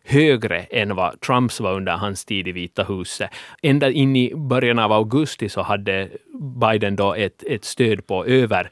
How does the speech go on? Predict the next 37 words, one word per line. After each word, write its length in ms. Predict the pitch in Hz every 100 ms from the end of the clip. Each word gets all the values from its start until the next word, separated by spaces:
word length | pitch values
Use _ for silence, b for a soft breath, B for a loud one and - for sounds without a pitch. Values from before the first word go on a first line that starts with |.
| B B
hälften 520 | 113 95 - 104 92
av 280 | 120 107 95
befolkningen 800 | 92 - 95 92 87 87 90 90
i 200 | 135 113
opinionsundersökningar. 1160 | 104 110 98 95 - 101 90 95 101 90 104 - B B -
Sen 300 | - 160 151
har 100 | 131
det 60 |
ju 100 | 120
kommit 420 | 131 120 113 101 B B
en 320 | 135 110 107 -
grupp, 520 | 120 135 123 135 - - 226 190
ska 180 | -
vi 120 | 107 101
säga, 420 | 110 101 95 -
av 380 | 120 101 98 143
motgångar. 720 | 123 113 - 113 104 95 95
Vi 140 | 98
talar 380 | 95 98 92 90
främst 440 | - 127 117 - -
om 260 | 110 98 B B B
i 80 | 113
synnerhet 300 | 120 110 107
medienarrativet 1000 | 131 123 120 113 104 98 - 104 95 98
runt 280 | 104 98
Afghanistan, 800 | 113 104 - 95 90 - 107 101
som 160 | - 104
var 100 | 92
väldigt 340 | 110 110 120
hårt 500 | - 120 98 92 -
mot 360 | 107 92 92 -
Vita 380 | 120 95 - 98
huset 420 | 101 92 - 92
och, 180 | 87 107
och 80 |
Bidens 460 | 101 90 90 95 -
agerande. 680 | 107 107 113 98 98 98